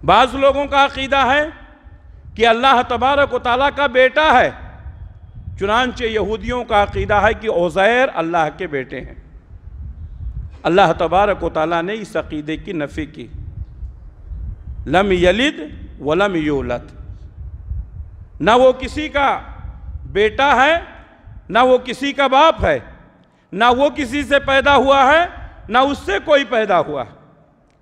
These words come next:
लम यलिद व लम यूलद। अल्लाह अकेला है, अल्लाह दो नहीं है, अल्लाह तीन नहीं है, अकेला अल्लाह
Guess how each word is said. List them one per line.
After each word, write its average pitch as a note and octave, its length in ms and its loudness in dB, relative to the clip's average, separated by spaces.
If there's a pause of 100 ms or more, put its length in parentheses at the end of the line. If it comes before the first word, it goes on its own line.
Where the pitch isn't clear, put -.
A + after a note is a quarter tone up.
लम F#3 260 0
यलिद F3+ 440 -2 (400)
व C3 160 -2
लम A#3 220 0
यूलद। B2 400 -4 (840)
अल्लाह E3 340 4
अकेला A3+ 520 0
है, B3+ 180 4 (960)
अल्लाह E3+ 380 -4
दो G#3+ 220 0
नहीं A#3 280 -8
है, A#2 140 -18 (1400)
अल्लाह G3 380 2
तीन C#4 240 -2
नहीं D4 260 2
है, A#2+ 180 -6 (680)
अकेला C#4 560 4
अल्लाह C4 380 2